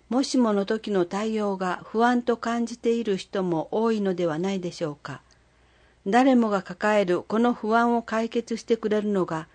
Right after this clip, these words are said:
地域包括ケアの仕組みであり、取材を通して出会った皆さんなのだと感じました。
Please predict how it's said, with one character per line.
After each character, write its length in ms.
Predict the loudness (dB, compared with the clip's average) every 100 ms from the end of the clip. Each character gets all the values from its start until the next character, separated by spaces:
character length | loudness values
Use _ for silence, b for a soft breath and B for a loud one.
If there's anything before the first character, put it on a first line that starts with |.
| b b b _
地 240 | 0 2
域 280 | 2 0 0
包 260 | 2 4 4
括 360 | 4 0 0
ケ 180 | 0 2
ア 80 | 2
の 160 | 0 -2
仕 160 | -6
組 280 | -4 -2 0
み 20 |
で 100 | 0
あ 140 | -2 -2
り、 200 | -4 -8 b b b b
取 160 | -4 2
材 300 | 6 6 6
を 80 | 4
通 240 | 4 2
し 60 | 0
て 220 | -4 -2
出 180 | 0 -2
会 60 |
っ 20 | -2 -2
た 120 | 0
皆 280 | 2 0 -2
さ 200 | -4 -2
ん 100 | -2
な 100 | 0
の 160 | 0
だ 140 | 0 -2
と 140 | -8
感 260 | -6 -6 -4
じ 100 | -2
ま 160 | -4
し 80 | -6
た。 240 | -10 -12